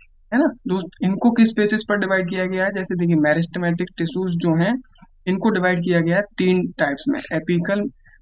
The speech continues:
meristem, lateral meristem और intercalary meristem। अब इनको दोस्त किस basis पर divide किया गया है, इनको basically divide किया गया है position के basis पर, है ना, Position के कौन सा मेरिस्टेमेटिक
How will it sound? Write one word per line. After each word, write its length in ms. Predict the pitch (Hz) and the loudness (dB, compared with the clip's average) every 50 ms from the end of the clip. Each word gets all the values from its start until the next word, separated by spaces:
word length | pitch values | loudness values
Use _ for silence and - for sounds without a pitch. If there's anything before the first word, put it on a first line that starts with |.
| - 170 | -2 0
meristem, 500 | 170 175 180 175 170 - 214 226 233 208 | 2 2 2 0 0 0 0 2 2 2
lateral 380 | 170 156 156 156 - 170 175 175 | 2 2 0 0 0 -2 -2 0
meristem 520 | 175 175 170 170 175 170 - - 202 214 - - | 2 2 2 2 2 0 -2 -4 -4 -2 -2 -2
और 200 | 180 208 220 - 185 | -2 -2 -2 0 2
intercalary 580 | 165 151 - 147 143 - 143 139 139 139 147 147 | 2 2 2 0 -2 -2 -2 -2 0 2 2 2
meristem। 520 | 143 139 139 139 139 - - - 143 - - - - - - - _ - | 2 2 2 0 -4 -6 -8 -8 -8 -8 -10 -14 -20 -20 -20 -20 _ 0
अब 160 | 202 208 220 - 196 | 0 0 0 0 0
इनको 260 | 196 202 - 233 220 | 0 0 0 0 0
दोस्त 240 | 220 220 226 220 220 - - | 2 4 2 2 2 0 -4
किस 140 | 208 208 190 190 | -4 -2 -2 -2
basis 280 | 202 196 190 208 202 - - | -4 -4 -2 -4 -6 -4 -4
पर 120 | 208 202 | -4 -2
divide 280 | 185 180 180 185 180 175 170 | -2 -2 -2 -2 -4 -2 -2
किया 180 | 180 180 175 | -2 0 0
गया 180 | 175 175 175 175 | 2 2 2 2
है, 80 | 208 269 - | 2 0 -2
इनको 240 | 180 180 180 - 214 196 | -2 -4 -2 -2 -2 -2
basically 420 | 180 175 170 175 175 165 175 196 196 175 | -2 -2 -2 -2 -4 -4 -4 -6 -4 -4
divide 280 | 160 156 151 156 156 - | -2 0 0 -2 -2 -4
किया 160 | - 160 147 139 | -2 -2 -2 0
गया 160 | 139 139 139 147 | -2 -2 -2 -2
है 100 | 180 226 226 - - | -4 -4 -6 -4 0
position 440 | 180 170 160 160 160 - 160 147 147 | 2 2 4 4 2 2 0 0 0
के 120 | - 139 | 0 -2
basis 340 | 139 139 135 - - 131 - - | -2 -4 -4 -6 -8 -10 -10 -10
पर, 180 | - 131 - - - _ _ - - _ _ _ _ - | -10 -10 -10 -10 -14 _ _ -20 -20 _ _ _ _ -4
है 60 | 208 262 | 0 0
ना, 120 | 285 202 - - _ - - - - _ _ _ _ _ - | 0 0 -2 -6 _ -20 -20 -20 -20 _ _ _ _ _ 0
Position 440 | 180 170 165 156 143 - 143 135 139 | 2 2 4 2 2 0 -2 -2 -2
के 120 | - 190 190 - - _ | -2 -2 -4 -4 -8 _
कौन 240 | - 175 180 185 190 | -4 -2 -2 -2 0
सा 140 | 180 220 208 | 0 -2 0
मेरिस्टेमेटिक 760 | 190 180 170 165 165 170 - - 170 165 165 165 - 226 226 | 0 0 0 0 -2 -4 -4 -2 -2 -2 -2 -2 -2 -2 -4